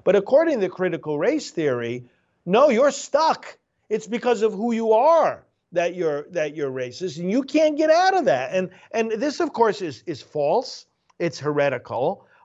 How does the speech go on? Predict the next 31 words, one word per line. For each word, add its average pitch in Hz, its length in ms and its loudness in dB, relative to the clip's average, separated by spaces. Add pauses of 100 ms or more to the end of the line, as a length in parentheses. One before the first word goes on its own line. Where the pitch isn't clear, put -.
But 196 200 0
these 254 240 -8
people 233 520 2
who, 185 300 -4
who 180 260 -2
are, 165 240 2
who 156 120 -4
are 151 100 -2
controlling 190 640 -6
the 165 80 -2
woke, 175 460 2
uh, 147 240 0
agenda, 196 500 0 (360)
they 262 200 2
want 220 600 -2 (160)
to 208 140 -12 (120)
introduce 196 640 -6
those 180 280 2
wedges, 143 600 0
those 151 240 -2
walls, 165 480 2
those 170 160 0
divisions 143 680 -2 (240)
between 160 480 0
people. 170 480 0 (300)
And, 180 400 0
um, 170 400 2 (120)
the 170 220 -14
critical 226 560 -4
race 214 300 -4
theory 160 420 -2